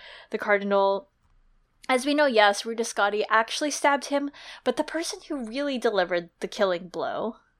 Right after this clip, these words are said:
is Missus Coulter, as we see when she's conspiring. There's evidence for that, you know, conspiring with Father MacPhail. So, in fact, that speech and that voiceover is very much her. It's zoomed in on her face. She's the quote-unquote witch there.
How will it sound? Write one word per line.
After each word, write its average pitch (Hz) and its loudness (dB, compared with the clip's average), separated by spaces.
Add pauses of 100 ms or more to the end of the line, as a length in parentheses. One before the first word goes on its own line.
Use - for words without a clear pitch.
(200)
is 202 4
Missus 190 -6
Coulter, 208 -4
as 196 -6
we 202 -10
see 185 -6
when 185 -4
she's 320 0
conspiring. 185 0
There's 302 4
evidence 294 2
for 233 -4
that, 226 8
you 185 -12
know, 190 -2
conspiring 214 -2
with 196 -6
Father 185 2
MacPhail. 185 -6 (440)
So, - -4
in 302 -2
fact, 311 0
that 277 -2
speech 233 -8
and 220 -2
that 214 0
voiceover 190 -2
is 190 -6 (440)
very 277 2
much 277 -2
her. 269 2
It's - -6
zoomed 247 2
in 240 4
on 220 2
her 214 -6
face. 185 -4
She's 285 2
the 196 4 (200)
quote-unquote 190 -2
witch 208 0
there. - -8